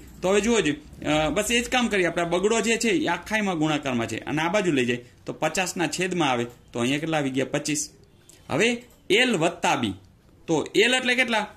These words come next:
તો તમે હવે એલ આ નથી લખતા, શું લખશો? કે ભાઈ બી વત્તા તેર. વત્તા બી છે એ તો લીધા જ છે, બસ પૂરું. આ બગડાને આપણે નીચે લઈ આવ્યા એટલે પચાસના પચીસ થઈ ગયા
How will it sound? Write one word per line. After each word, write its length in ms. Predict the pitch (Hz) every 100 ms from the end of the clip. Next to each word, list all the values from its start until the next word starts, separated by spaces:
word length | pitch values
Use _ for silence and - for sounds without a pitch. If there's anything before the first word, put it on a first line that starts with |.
| -
તો 80 |
તમે 200 | 170 185
હવે 120 | 180 180
એલ 320 | 120 202 214
આ 360 | - 180 220
નથી 100 | 220
લખતા, 300 | 185 - 143
શું 200 | 131 208
લખશો? 220 | 180 160 160
કે 340 | - - -
ભાઈ 140 | 151
બી 340 | 139 127 175 175
વત્તા 400 | 131 127 - 110
તેર. 240 | - 104 95 - - - - -
વત્તા 480 | 127 302 226 220 220
બી 340 | - 143 160 151
છે 120 | 175
એ 120 | 151
તો 160 | 139 143
લીધા 280 | 147 160 180
જ 80 |
છે, 140 | 175 160 -
બસ 180 | - 147
પૂરું. 300 | - 151 107 - - - - - - -
આ 120 | -
બગડાને 400 | 165 185 202 196
આપણે 180 | 180 180
નીચે 240 | 165 160 214
લઈ 180 | 220
આવ્યા 140 | 226 226
એટલે 180 | 190 165
પચાસના 420 | 160 165 - 151
પચીસ 320 | 151 180 208
થઈ 100 | 233
ગયા 160 | 233